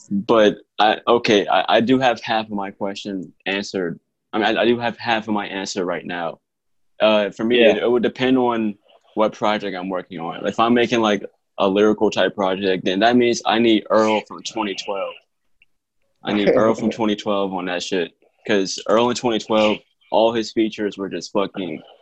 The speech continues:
Speaker 1: raw as fuck. As, when he came back home from, uh, wh-, what was it, uh, Samoa, Samoa detention camp or whatever, when he came back home from that,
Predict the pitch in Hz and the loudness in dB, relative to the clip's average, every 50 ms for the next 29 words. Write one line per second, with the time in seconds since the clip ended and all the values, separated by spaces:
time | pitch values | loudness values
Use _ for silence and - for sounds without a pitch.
0 | _ _ _ _ - - 92 95 92 101 104 107 107 107 110 104 - - 85 101 | _ _ _ _ -8 -4 -4 0 2 4 4 6 6 6 4 4 2 0 -2 -2
1 | - - - 107 95 82 - - _ - - 90 90 - - 101 98 110 120 120 | -4 -4 -2 -2 -2 -2 -4 -10 _ -6 -6 -6 -4 -4 -6 -4 0 0 0 0
2 | - 131 127 120 123 113 123 120 113 107 - 113 110 110 110 110 110 107 - - | 0 0 0 0 2 2 2 2 2 0 -2 -2 -2 -2 -2 -4 -6 -6 -8 -8
3 | 104 101 101 98 90 87 87 _ _ _ _ _ _ _ - 95 101 101 101 98 | -6 -6 -6 -8 -10 -12 -14 _ _ _ _ _ _ _ -4 -2 -2 0 0 -2
4 | 95 90 82 80 - - - _ _ _ _ _ _ _ - 95 90 92 101 107 | -2 -2 -4 -6 -8 -12 -18 _ _ _ _ _ _ _ -8 -4 -2 0 2 2
5 | 107 110 104 104 107 101 - 78 90 87 82 - - 104 92 92 98 107 107 107 | 2 0 0 0 -2 -4 -2 -4 -4 -6 -4 -4 -4 -4 0 0 2 2 2 2
6 | 104 101 98 - _ _ _ _ _ _ _ _ _ - - 110 101 101 104 107 | 0 -2 -4 -8 _ _ _ _ _ _ _ _ _ -4 -2 0 2 4 4 4
7 | 104 98 104 101 - - 107 104 - 98 92 - 113 104 95 104 98 98 98 95 | 2 2 0 -2 -2 -2 -4 -2 -4 -4 -4 -4 -4 -4 -2 -2 0 0 0 0
8 | 98 95 92 101 92 95 98 117 123 110 - 139 127 123 117 117 113 110 - 113 | -2 -2 -2 -4 -4 -2 -2 0 0 0 0 -2 -2 0 0 0 0 0 -2 -2
9 | 110 110 107 - 101 98 101 98 95 90 - | -2 -2 -2 -4 -4 -2 -2 -2 -2 -4 -4